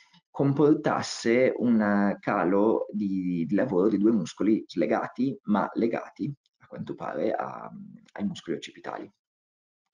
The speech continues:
Quindi sicuramente una qualche derivazione, eh, dal, dal suo colpo di frusta al suo problema per cui si era presentata la mia attenzione c'era. Quindi noi abbiamo un, eh, condilo retroposizionato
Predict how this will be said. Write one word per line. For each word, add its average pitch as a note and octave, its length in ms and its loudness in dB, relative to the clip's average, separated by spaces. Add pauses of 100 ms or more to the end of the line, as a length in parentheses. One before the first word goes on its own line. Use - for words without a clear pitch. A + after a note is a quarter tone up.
(140)
Quindi D#3+ 540 2 (320)
sicuramente F#3+ 1160 2
una B2+ 300 0
qualche A#2+ 400 0
derivazione, A2 1080 2
eh, D#2 920 -4 (520)
dal, C#2 460 -2
dal F2 180 0
suo - 200 -2
colpo - 260 -2
di - 100 4
frusta - 640 -2
al - 500 -4
suo - 240 -6
problema F2 400 0
per C#2+ 160 -6
cui E2 140 -4
si - 100 -6
era - 80 -4
presentata - 360 -4
la E3+ 60 2
mia G3+ 100 2
attenzione - 540 0
c'era. - 440 -4 (1400)
Quindi G3+ 480 8
noi F3 120 6
abbiamo C3+ 360 6
un, B2+ 300 4
eh, A#2+ 560 6
condilo B2 400 6
retroposizionato G#2+ 1040 -2